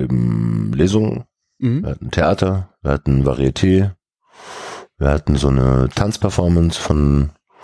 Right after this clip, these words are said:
Speaker 1: ja, ganz abgefahren, da tauchte plötzlich eine ex-russisches Staatsballett-Künstlerin auf, die mal was ausprobieren wollte. Ja, klar, mach. Ja. Genau, sowas, also alles Mögliche.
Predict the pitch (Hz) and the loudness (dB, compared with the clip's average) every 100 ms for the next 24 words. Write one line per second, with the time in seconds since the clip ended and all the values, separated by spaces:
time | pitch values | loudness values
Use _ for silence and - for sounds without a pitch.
0 | - - - - - - - - - - | -20 -20 -20 -20 -18 -18 -18 -16 -12 -6
1 | - - - 82 65 64 62 73 76 - | -4 -4 -4 -2 0 0 0 -2 -2 -2
2 | 80 - 78 80 71 69 69 57 - _ | -2 0 0 2 4 4 2 0 -8 _
3 | _ _ _ _ _ _ - 92 - - | _ _ _ _ _ _ -4 -2 -2 -4
4 | 71 85 95 85 85 78 - 65 76 - | -2 0 0 0 0 -2 -2 0 0 -2
5 | - 65 65 71 71 - - _ - 80 | -2 0 2 0 -2 -8 -10 _ -4 -2
6 | - 82 71 71 69 67 71 - - 71 | -2 -4 0 0 0 0 -2 -4 -2 0
7 | 67 - - - - - - 62 57 58 | 0 0 -2 -2 -4 -2 -2 0 0 0
8 | - - 110 139 - - 113 - - - | -2 -4 -6 -6 -4 -2 -4 -4 -14 -2
9 | 110 - - _ - 76 - - - - | -2 -2 -12 _ -8 -8 -8 -16 -12 -12
10 | - - - - - - 139 78 87 113 | -10 -10 -10 -12 -14 -2 0 2 2 2
11 | 92 85 98 - 147 107 | 2 2 2 2 2 2